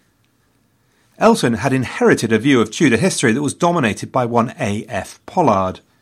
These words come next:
who held an exalted view of Henry the eighth and who viewed Thomas Cromwell as a mere functionary, a mouthpiece of the king. Into this world, in nineteen fifty-three, came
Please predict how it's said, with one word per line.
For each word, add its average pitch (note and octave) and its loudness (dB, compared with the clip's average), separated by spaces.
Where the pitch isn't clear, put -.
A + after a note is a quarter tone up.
who C3 -2
held B2 0
an B2 -10
exalted C3+ 0
view F#2+ -4
of F2 -10
Henry G2+ -6
the F#2 -4
eighth C#3+ 0
and A2 -6
who A2+ -2
viewed A2+ -2
Thomas D3+ -6
Cromwell B2 -2
as E3+ -2
a F3 -2
mere D3+ 0
functionary, G2 -4
a A#3+ -4
mouthpiece D3 0
of E2 -12
the F#2 -12
king. G#2 -4
Into G#3 0
this G2 -4
world, C#3 6
in G2+ -6
nineteen E3+ 2
fifty-three, B2 -4
came A#2+ -6